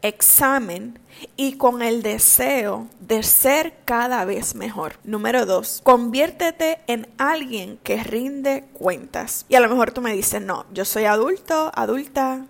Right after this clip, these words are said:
ya yo no necesito rendirle cuentas a nadie." <laughs> Te tengo que decir que si tú eres una persona que está, eh, enfocada en alcanzar su máximo por-, potencial y emprender su sueño, debes ser una persona que rinda cuentas.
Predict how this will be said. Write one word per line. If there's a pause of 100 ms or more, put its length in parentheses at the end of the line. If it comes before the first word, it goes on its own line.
ya
yo
no
necesito
rendirle
cuentas
a
nadie." (300)
<laughs>
Te
tengo
que
decir (280)
que
si
tú
eres
una
persona
que
está, (340)
eh,
enfocada
en
alcanzar
su
máximo
por-,
potencial
y
emprender
su
sueño,
debes
ser
una
persona
que
rinda
cuentas.